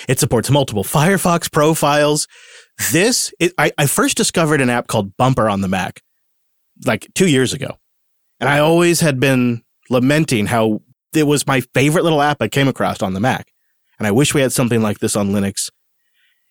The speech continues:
And it's been around for about six months, I think. And I discovered it about two weeks ago. I desperately wanted to tell everyone last week, but we had a theme. It was Command Line Love, and I was sticking to it.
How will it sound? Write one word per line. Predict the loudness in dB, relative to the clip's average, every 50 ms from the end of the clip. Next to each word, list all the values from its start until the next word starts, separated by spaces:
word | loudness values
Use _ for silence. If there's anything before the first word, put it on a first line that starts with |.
| _ _ -2
And | 0 0
it's | 0 0
been | 0 0 2 2
around | 4 2 2 2 2 2 2 0 0 -2
for | -2 -2 -2
about | -2 -2 -2 -2 -2 -2 -2
six | -4 -4 -4 -4 -4 -2 -2 -2 -2 -2 -2 -4 -2 0
months, | 0 2 2 2 2 0 -2 -4 -8 -4 -2
I | 0 0 0
think. | 0 0 0 2 2 0 -2 -8 -14 -16 _ _ -2
And | 0 2 2
I | 2 2
discovered | 0 -2 -4 -2 -2 0 0 0 0 0 0 0
it | 0 0 0
about | -4 -4 -2 0 0 2 2 0 -2 _
two | -2 0 2 2
weeks | 2 2 0 -2 -4 -4
ago. | -4 -2 -2 -2 -2 -4 -6 -10 _ _ _ _ -12
I | -12 -4
desperately | -2 0 2 2 2 0 2 2 2 4
wanted | 4 2 2 0
to | -2 -2
tell | 0 0 2 2
everyone | 2 2 2 2 2 2 2
last | 0 0 0 0 -2 -2
week, | -4 -2 -2
but | 0 0
we | 2 2
had | 0 0
a | -2
theme. | -2 0 0 0 0 0 -2
It | -4 -6 _ _ _ _ _ -12
was | -10 -6
Command | -2 0 2 2 2 2
Line | 0 0 0
Love, | 0 0 0 0
and | -2
I | -4
was | -4 -4
sticking | -4 -4 -2 -2 -2
to | 0 0 0
it. | -2 -4